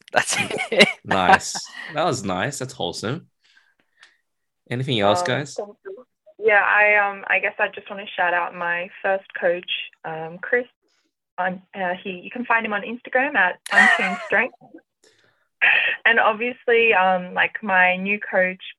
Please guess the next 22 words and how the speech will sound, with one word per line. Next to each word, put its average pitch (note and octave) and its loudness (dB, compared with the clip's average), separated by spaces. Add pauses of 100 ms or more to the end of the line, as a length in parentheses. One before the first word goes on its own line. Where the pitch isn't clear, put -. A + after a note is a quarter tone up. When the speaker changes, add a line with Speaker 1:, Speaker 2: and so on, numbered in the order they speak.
Speaker 3:
Beth, A#3+ 4 (360)
and F3+ 4 (220)
our E3+ 2
nutrition F#3+ -8
coach, F3 -8 (200)
Aiden, G#3 -2
Aiden F3+ -8
Potts. - -4 (680)
Um, E3+ 0
yeah, F3+ 4
I F3+ 0
definitely, G3 -4
like, E3 -4 (420)
would F#3+ -8
not F#3+ 2
be F#3 0
the F#3 -4
same F3 -2
person E3 -4
without F#3 0
any E3+ -4
of E3 -6